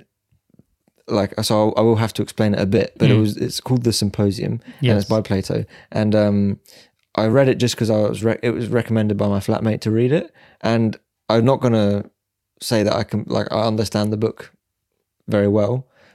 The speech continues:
Speaker 1: but I finished it. It's not long at all, and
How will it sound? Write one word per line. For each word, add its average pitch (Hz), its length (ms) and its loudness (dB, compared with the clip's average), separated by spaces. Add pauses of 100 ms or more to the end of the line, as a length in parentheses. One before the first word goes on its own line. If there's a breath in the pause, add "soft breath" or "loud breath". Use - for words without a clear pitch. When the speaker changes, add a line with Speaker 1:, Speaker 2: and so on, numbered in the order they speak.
Speaker 1:
but 110 120 0
I 107 120 2
finished 117 420 0
it. 139 260 -2
It's - 140 -4
not 135 160 2
long 113 180 2
at 101 160 -4
all, 120 240 -2 (480 soft breath)
and 110 560 -2